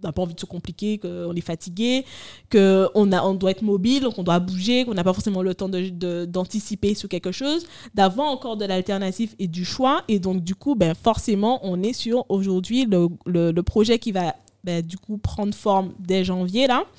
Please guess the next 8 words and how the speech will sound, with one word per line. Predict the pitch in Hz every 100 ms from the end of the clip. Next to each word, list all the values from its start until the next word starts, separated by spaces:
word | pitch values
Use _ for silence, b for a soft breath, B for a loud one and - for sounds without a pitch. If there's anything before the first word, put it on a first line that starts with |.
| B B -
Ça | - -
sera | - 240
la | 190
production | - 214 190 190 240 262
de | 202
vrais | 165 180 247
petits | 240 220 214
pots. | 185